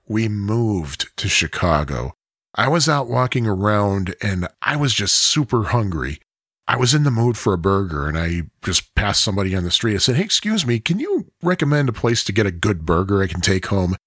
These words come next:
And he said, "Yeah, Hamburger Mary's, you can't go wrong there." So I went there, and yeah, it was great. It was absolutely great. They have great seasoned fries. Uh, they have seasoned tater tots that they call tatas. And so many of the menu items are named after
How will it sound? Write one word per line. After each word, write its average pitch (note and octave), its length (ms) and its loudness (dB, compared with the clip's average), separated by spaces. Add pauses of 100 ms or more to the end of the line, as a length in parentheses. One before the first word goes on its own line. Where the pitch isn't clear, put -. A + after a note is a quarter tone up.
(120)
And C3 100 -2
he B2+ 60 0
said, C3 220 0
"Yeah, F#3 140 0
Hamburger C#3+ 400 0
Mary's, A2 400 0
you G2 60 -6
can't A#2 200 0
go A2 120 2
wrong G2 320 0
there." F2 240 0
So E2+ 160 0
I D#2+ 40 0
went G2+ 260 0
there, A#2 200 4
and G#2 240 0
yeah, - 220 -2
it E2 100 -2
was F#2+ 140 0
great. F#2+ 560 -2 (480)
It G#2 60 0
was G2+ 200 0
absolutely G2+ 560 0
great. G2+ 300 0
They F2+ 80 0
have E2 160 -4
great F#2+ 280 0
seasoned G2+ 460 0
fries. G#2 600 0 (440)
Uh, E2+ 100 0
they F2+ 120 -2
have G2+ 180 -2
seasoned G#2+ 460 0
tater A#2+ 260 2
tots B2+ 300 0
that E2+ 100 -6
they F#2 100 2
call E2 280 0
tatas. A2 760 2 (200)
And A2+ 260 -2 (240)
so - 280 0
many F3+ 240 2
of B2+ 100 2
the A#2 80 2
menu G#2+ 560 2
items E2 480 0
are G2 200 -2
named G2 600 0
after F#2+ 640 0